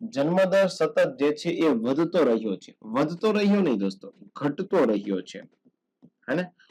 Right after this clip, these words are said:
ઓગણીસો સિત્તેર બાદ સામાન્ય રીતે ભારત દેશમાં જે છે એ આ જન્મ દર જે છે કેવો છે?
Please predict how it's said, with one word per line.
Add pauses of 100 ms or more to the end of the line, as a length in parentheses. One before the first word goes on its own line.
(220)
ઓગણીસો
સિત્તેર
બાદ
સામાન્ય
રીતે
ભારત
દેશમાં
જે
છે (320)
એ
આ
જન્મ
દર
જે
છે
કેવો
છે?